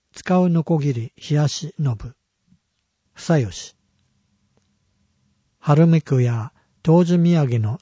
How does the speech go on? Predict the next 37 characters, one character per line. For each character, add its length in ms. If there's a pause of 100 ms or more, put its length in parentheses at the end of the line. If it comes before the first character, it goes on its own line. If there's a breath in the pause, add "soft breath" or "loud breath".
(160)
塩 200
ま 140
ん 140
じ 160
ゅ 40
う。 140 (960)
春 280
め 160
く 200
や、 300 (300)
当 220
時 140
土 160
産 240
の 220 (160)
塩 200
ま 180
ん 100
じ 160
ゅ 40
う。 140 (1600)
恋 240
猫 560
を 120
褒 160
め 140
て 160
抱 160
き 160
上 140
ぐ 200
僧 300
の 160
妻。 420 (840)
恋 240
猫 520
を 120